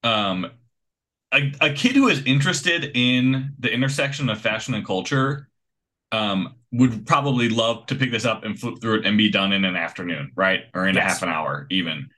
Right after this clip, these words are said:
Speaker 1: Um, what, what, it could have been so much more, I think. You know, this book could have been so much more, because the way it read to me, and granted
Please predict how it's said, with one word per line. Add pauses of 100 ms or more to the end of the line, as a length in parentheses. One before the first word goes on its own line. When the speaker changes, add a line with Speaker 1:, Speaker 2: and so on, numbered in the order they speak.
(380)
Speaker 1:
Um, (180)
what, (720)
what, (220)
it
could
have
been
so
much
more,
I
think.
You
know,
this
book
could
have
been
so
much
more,
because
the
way
it
read
to
me,
and
granted